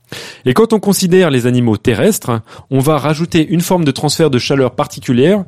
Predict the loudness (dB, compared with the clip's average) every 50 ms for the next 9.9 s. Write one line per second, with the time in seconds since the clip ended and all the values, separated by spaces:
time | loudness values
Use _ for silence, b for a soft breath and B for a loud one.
0 | -12 -18 -8 -2 2 2 4 4 2 0 0 0 0 0 -2 -2 -2 0 0 0
1 | 0 -2 -4 -6 -12 -12 -12 -12 -14 -16 -16 -18 -20 -20 -18 -16 -12 -10 -10 -12
2 | -10 -10 -10 -8 -8 -6 -6 -8 -8 -8 -8 -6 -6 -6 -6 -6 -6 -6 -6 -6
3 | -6 -6 -6 -6 -4 -4 -4 -2 -2 -2 -2 -2 -2 -4 -6 -6 -8 -10 -12 -8
4 | -6 -6 -4 -2 -2 -2 -2 -2 -2 -4 -4 -4 -4 -6 -6 -8 -8 -4 -4 -4
5 | -2 -2 -2 0 2 0 0 0 -4 -6 -4 -4 -4 -2 -2 -2 -2 -2 -2 0
6 | 0 0 0 0 0 -2 -2 -4 -4 -4 -4 -6 -4 -4 -4 -4 -6 B B B
7 | B B B B -10 -4 -2 0 0 0 0 -2 0 0 2 2 4 4 2 2
8 | 2 0 0 0 0 -2 -2 -4 -4 -4 -4 -4 -4 -6 -8 -10 -10 -6 -4 -2
9 | 0 0 0 0 -2 -2 -2 -2 -2 -2 -2 -4 -4 -6 -10 -16 -20